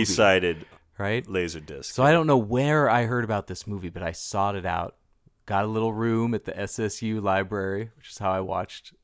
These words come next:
Speaker 2: a lot of movies in college, you know. They had all those little private viewing rooms.
Speaker 1: Yeah.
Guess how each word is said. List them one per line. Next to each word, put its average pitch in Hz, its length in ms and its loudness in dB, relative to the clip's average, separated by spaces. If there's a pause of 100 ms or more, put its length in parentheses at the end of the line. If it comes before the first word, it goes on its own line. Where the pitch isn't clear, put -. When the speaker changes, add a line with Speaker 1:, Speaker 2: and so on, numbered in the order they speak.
Speaker 2:
a 98 60 -6
lot 92 240 0
of 104 60 -2
movies 101 420 -4
in 92 100 -8
college, 98 520 -6
you 113 60 -6
know. 98 320 -6 (160)
They 90 80 -14
had 92 80 -12
all 87 120 -8
those 95 220 -8
little 95 220 -8 (100)
private 92 460 -6
viewing 98 320 -6
rooms. 107 320 -12
Speaker 1:
Yeah. 98 280 -6